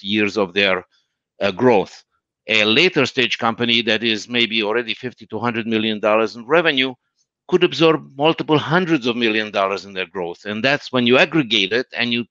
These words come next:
put it all together, then you get more s-, mature companies attracting larger amount of money. And in Ottawa right now, we are just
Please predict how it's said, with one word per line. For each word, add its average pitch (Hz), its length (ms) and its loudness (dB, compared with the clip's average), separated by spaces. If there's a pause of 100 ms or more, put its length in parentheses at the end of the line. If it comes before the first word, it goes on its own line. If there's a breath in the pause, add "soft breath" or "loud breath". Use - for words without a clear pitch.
put 156 120 2
it 139 100 4
all 127 160 4
together, 110 540 -2 (500)
then 127 220 0
you 123 100 2
get 113 360 0 (480)
more 117 300 0
s-, - 180 -6
mature 165 420 0
companies 127 720 0 (320)
attracting 120 520 0
larger 120 300 2
amount 113 300 -4
of 117 80 -12
money. 135 420 -2
And 127 140 -6
in 120 100 -8
Ottawa 131 400 0
right 123 220 2
now, 120 200 2
we 113 160 0
are 104 60 2
just 107 380 -4